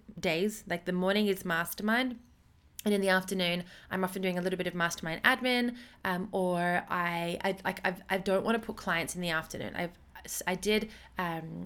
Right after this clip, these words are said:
Show Up and Vibe earlier this year. I ran it on a Thursday afternoon after the mastermind, and it was beautiful for those six weeks,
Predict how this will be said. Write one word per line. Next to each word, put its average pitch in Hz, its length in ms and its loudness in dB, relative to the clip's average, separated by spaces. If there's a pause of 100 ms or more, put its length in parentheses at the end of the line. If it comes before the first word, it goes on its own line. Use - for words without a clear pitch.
(140)
Show - 180 0
Up 202 140 2
and 175 120 -2
Vibe 180 420 2 (220)
earlier 190 240 6
this 185 200 -2
year. 226 100 6
I - 60 4
ran 170 260 2
it - 80 0
on 170 80 -2
a 170 60 -2
Thursday 170 400 -2
afternoon 175 580 -2
after 196 260 -2
the - 80 -10
mastermind, 208 540 -2 (220)
and 190 100 -2
it 190 60 0
was 202 100 0
beautiful 208 400 2
for 277 140 -2
those 185 160 0
six - 280 -6
weeks, - 320 0